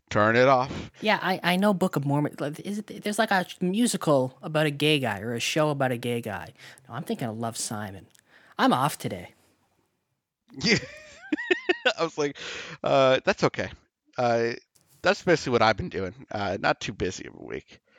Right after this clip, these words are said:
Speaker 1: I also watched, like, Don't Breathe one and two, which, you know, entertaining, not too special.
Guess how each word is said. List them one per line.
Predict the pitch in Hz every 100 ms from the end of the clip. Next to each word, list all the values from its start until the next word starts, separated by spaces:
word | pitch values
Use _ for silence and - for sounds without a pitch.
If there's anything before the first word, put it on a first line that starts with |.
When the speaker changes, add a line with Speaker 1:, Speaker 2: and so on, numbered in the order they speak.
| _ _ _ _ _ _ _ _ _ _ _ _
Speaker 1:
I | 127
also | 139 160
watched, | 131 -
like, | 113 123
Don't | 107
Breathe | 98 101 98
one | 101 98
and | 90
two, | - 87
which, | 90 90 - 156
you |
know, | 139 110 - _ _ _ _ _ 160
entertaining, | 156 131 120 107 107 110 _ _ _ _ _ _ _ -
not | 135 -
too | 107
special. | - - 90 101